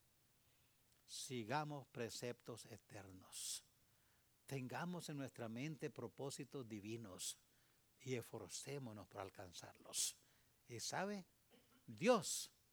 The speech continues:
cumple lo que promete. Cumple lo que promete.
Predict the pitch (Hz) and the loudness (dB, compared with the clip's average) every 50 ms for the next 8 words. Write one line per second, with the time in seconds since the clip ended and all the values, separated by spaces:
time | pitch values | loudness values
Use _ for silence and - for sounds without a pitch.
0 | - - - - - - - - - - - - - - - - - 151 151 156 | -20 -20 -20 -20 -20 -20 -20 -20 -20 -20 -20 -20 -20 -20 -20 -10 -4 -2 0 0
1 | 139 - - 120 107 104 - - 101 - 110 95 85 85 92 - - - - - | 0 -2 -2 -2 -2 -4 -4 -6 -8 -6 -6 -8 -8 -10 -12 -14 -10 -10 -12 -12
2 | - - - - - - - - - - - - - - - - - - - - | -12 -18 -20 -20 -20 -20 -20 -20 -20 -20 -20 -20 -20 -20 -20 -20 -20 -20 -14 -6
3 | - 165 214 226 196 185 185 180 175 165 - 180 - - 175 147 117 95 90 - | -2 0 0 0 0 -2 -2 -4 -4 -4 -6 -10 -10 -8 -10 -8 -8 -8 -10 -12
4 | - - - - | -16 -18 -18 -20